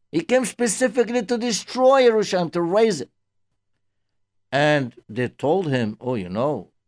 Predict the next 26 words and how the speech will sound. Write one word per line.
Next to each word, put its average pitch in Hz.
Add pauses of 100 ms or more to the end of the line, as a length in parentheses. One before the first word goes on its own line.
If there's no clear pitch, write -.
(300)
you 110
better 147
come 135
in 123
very 127
strong 151
because 117
Yerushalayim 117
is 110
not 113
easy 139
to -
capture." - (1400)
And 117
when 123
he 120
came, 160
he 123
saw 151
Yerushalayim. 131
<laughs> - (580)
He -
was 160
laughing. 147
"What -
a, 147